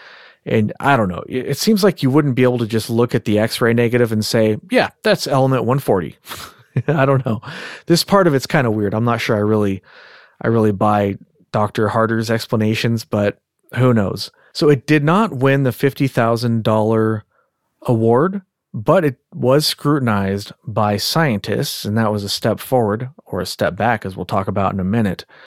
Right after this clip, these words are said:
Nobody really knows what this thing was. There are theories and ideas. For example, an industrial valve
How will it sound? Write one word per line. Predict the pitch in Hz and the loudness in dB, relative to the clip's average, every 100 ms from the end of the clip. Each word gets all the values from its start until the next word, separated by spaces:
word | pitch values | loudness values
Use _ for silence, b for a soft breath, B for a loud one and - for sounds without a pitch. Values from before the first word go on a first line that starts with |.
| b _ | b _
Nobody | 131 214 262 | 2 2 4
really | 196 202 | 4 4
knows | 151 151 143 | 4 2 0
what | 139 | -2
this | 139 - | -2 -2
thing | 139 117 110 | 0 0 2
was. | 120 82 - - - | 0 -2 -8 -16 -10
There | 117 123 - | -2 -2 2
are | 127 139 156 170 170 _ _ _ - | 2 4 2 -2 -10 _ _ _ -10
theories | - 107 95 95 110 | -4 -2 0 -2 -2
and | 107 | -2
ideas. | 104 98 98 90 87 120 - b b b b _ | 0 0 -2 -2 -4 -8 -14 b b b b _
For | - 139 | 0 2
example, | 151 127 92 98 127 170 - _ _ _ _ _ _ - | 2 0 -2 -2 -4 -4 -12 _ _ _ _ _ _ -4
an | 127 | 0
industrial | 120 113 110 - 127 120 127 127 _ _ _ _ _ _ _ _ | 2 2 0 2 2 2 0 -4 _ _ _ _ _ _ _ _
valve | 120 127 151 175 143 | -4 0 2 2 -2